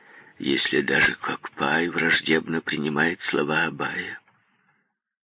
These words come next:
На этом беседа закончилась.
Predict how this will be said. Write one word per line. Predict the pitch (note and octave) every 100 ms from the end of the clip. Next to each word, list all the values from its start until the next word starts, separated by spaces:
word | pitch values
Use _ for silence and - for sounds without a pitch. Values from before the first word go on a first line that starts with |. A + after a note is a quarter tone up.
| _ _ _ _ _ _ _ _ _ _ _ _ _ _ _
На | - D#3
этом | - E3
беседа | A#2 G#2 A2 B2 A#2
закончилась. | E2+ - C2+ - - A#1+ A1+